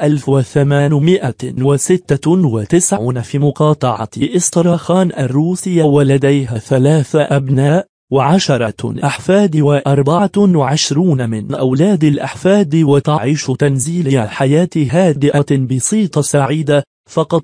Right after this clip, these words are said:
قضت معظم أيامها في الحقول وحديقة منزلها متصالحة مع الطبيعة. ابتسامتها ترافقها دائما، لذلك تراها بعيدة عن الأمراض والضغوطات النفسية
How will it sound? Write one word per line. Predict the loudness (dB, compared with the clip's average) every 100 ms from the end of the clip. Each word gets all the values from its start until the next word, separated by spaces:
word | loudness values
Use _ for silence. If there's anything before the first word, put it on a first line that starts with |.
| -2
قضت | -2 2 0 0
معظم | -2 0 0 -2 -4 -6
أيامها | -6 -4 -4 -2 -2 0 0
في | 0 0
الحقول | 0 -4 2 2 4 2
وحديقة | 2 0 -2 2 2 2 0
منزلها | 0 0 0 0 0 -2 0
متصالحة | -2 0 -2 0 2 2 2 0 -2 -2
مع | 0 -4
الطبيعة. | -4 -4 -2 0 0 -2 -12 _ _ -2
ابتسامتها | -2 -2 -4 0 2 2 -2 -6 -6 -2 -2
ترافقها | 0 0 0 0 -2 -2 -2
دائما، | 0 0 0 0 0 0
لذلك | 0 0 2 2 2 0 -2 0
تراها | 2 2 2 0
بعيدة | -2 -2 -4 -2 -2
عن | 0 -2
الأمراض | 0 -2 -2 -4 0 0 2
والضغوطات | 0 0 0 0 0 0 -2 0
النفسية | -2 0 -4 -4 -2 0 2